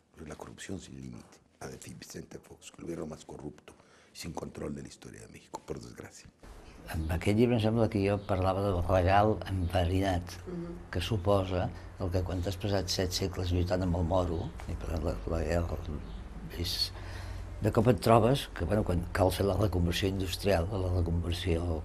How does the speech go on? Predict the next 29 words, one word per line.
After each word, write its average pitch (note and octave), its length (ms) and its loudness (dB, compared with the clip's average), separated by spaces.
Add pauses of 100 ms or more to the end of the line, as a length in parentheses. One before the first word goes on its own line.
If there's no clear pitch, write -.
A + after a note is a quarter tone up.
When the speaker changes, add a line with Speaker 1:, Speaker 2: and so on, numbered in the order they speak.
Speaker 2:
comercial, F2 640 2 (640)
que - 80 -4
els D#2+ 220 -2
holandesos F2 840 2
comencen F2 640 -4
ja, F2+ 300 0 (800)
aquí E3 300 4
es D3 180 2
troben A#2 320 2 (960)
un E3 60 6
immens B2+ 400 4
país D3 340 4
de C3+ 100 6
poder B2+ 320 8
seguir A2+ 400 6
jugant A#2 320 6
a - 140 -2
l'edat G2 240 4
mitjana. - 480 -4 (260)
Tra, C#3 280 4
tra, C#3+ 280 4
tra, B2+ 320 2
buscar F2 320 2
el D#2+ 120 2
tesoro, C3 640 10 (560)
eh, - 340 2 (540)
clar, B2+ 240 0
si - 200 4
tu E3+ 200 6